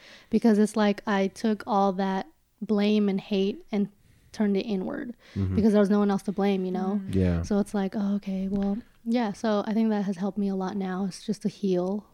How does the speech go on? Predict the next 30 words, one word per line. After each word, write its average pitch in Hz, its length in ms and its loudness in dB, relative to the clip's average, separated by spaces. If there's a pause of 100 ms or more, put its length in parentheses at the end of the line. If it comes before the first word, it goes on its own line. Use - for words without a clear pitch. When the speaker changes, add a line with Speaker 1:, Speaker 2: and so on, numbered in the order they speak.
Speaker 1:
my 185 180 -2
heart 190 400 -2
and 208 140 -2
just 185 200 -4
to 196 80 -12
be 190 120 -4
more 190 260 -2
open 196 280 -4
about 185 320 -4 (200)
situations 208 560 -2
that 190 160 -2
bother 185 260 -2
me 196 200 0
or 202 140 0
the 214 140 -10
things 208 260 -2
that 214 240 -4 (580)
in 247 80 4
the 233 80 8
past, 208 340 0
because 240 280 2
it's 240 100 0
kind 247 180 2
of 247 60 0
like, 233 200 0
I 214 120 0
like 214 240 0
to 233 340 0
think 208 160 -2
about 202 400 -2